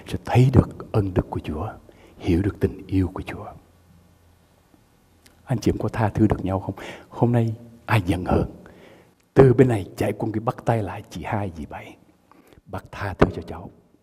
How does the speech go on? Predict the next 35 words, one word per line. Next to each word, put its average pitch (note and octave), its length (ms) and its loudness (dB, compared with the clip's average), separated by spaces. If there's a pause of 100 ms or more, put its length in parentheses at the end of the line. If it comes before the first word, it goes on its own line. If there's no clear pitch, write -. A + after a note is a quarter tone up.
(840)
Con G2+ 260 -6
tha G#2 240 -8
thứ - 240 -4
cho G2 180 -8
dì E2+ 200 -14
về E2+ 140 -14
lời D#2+ 300 -10
dì D2 120 -14
đã - 140 -12
nói, - 300 -12 (1700)
như G2+ 220 -10
Chúa F#2+ 200 -10
đã E2 140 -12
tha - 260 -10
thứ - 100 -10
cho D#2 140 -12
chúng D#2+ 160 -16
ta." - 240 -14 (1800)
Chúa A2 120 -6
nói: G#2+ 100 -8
"Ta A#2+ 120 -6
có - 140 -4
một A2+ 220 -8
điều F2+ 240 -6
phải F2 140 -10
nói F#2 240 -8
với G#2+ 160 -10
con G#2 220 -8
Phước A2+ 260 -8
à. - 160 -14 (1300)
Tội F#2+ 160 0
lỗi A2 140 0
con B2 220 0
tuy C3 120 2
nhiều, F2+ 360 -4